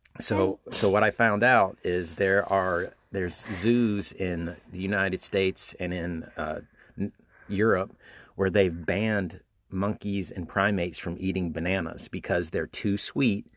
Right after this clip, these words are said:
Speaker 1: and it's causing them to have problems with their teeth and they're getting diabetes. So you're not gonna see bananas at zoos in the, in,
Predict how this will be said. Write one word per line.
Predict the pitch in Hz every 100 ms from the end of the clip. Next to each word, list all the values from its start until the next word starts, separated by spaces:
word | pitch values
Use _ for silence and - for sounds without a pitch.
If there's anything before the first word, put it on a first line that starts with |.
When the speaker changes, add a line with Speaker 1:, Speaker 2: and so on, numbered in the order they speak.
| _ _ _
Speaker 1:
and | 92 95
it's | -
causing | - 98 92 95
them | 95 95
to |
have | 90 87
problems | - 104 98 92
with | 87
their | 85
teeth | 80 117 131 - _ _ _ _ _
and | 98
they're | 98
getting | 95 107 98
diabetes. | 87 95 80 87 98 90 - - - _ _ - - -
So | - 92
you're | 90 113
not | 120 120
gonna | 120 110
see | 117 - 123 107 95 - _ _ _ _ _ _ _ - -
bananas | 98 95 107 101 87 87 - -
at | 92
zoos | 85 107 101 85 92 - - _ _ _ _ _ _ _
in | - 92 92 - _
the, | 120 98 95
in, | 95 98